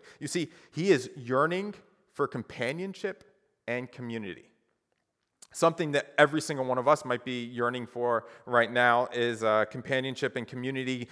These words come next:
life going back to normal, us all getting back into church and, uh, enjoying each other's company all over again, for community groups to start back up and meeting in people's houses and hanging out. It's something I know I'm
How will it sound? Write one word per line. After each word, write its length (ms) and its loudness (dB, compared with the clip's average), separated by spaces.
life 340 4
going 240 2
back 240 4
to 80 -8
normal, 420 0
us 200 4
all 200 6
getting 340 2
back 280 4
into 240 -10
church 500 -2
and, 460 4
uh, 300 6
enjoying 480 0
each 160 -2
other's 220 2
company 440 0
all 200 4
over 220 2
again, 320 2
for 240 2
community 480 0
groups 300 2
to 100 -8
start 260 2
back 240 4
up 300 4
and 360 0
meeting 280 -2
in 40 -10
people's 300 -6
houses 460 2
and 120 -8
hanging 380 -2
out. 240 4
It's 120 -6
something 260 -2
I 80 6
know 260 0
I'm 320 4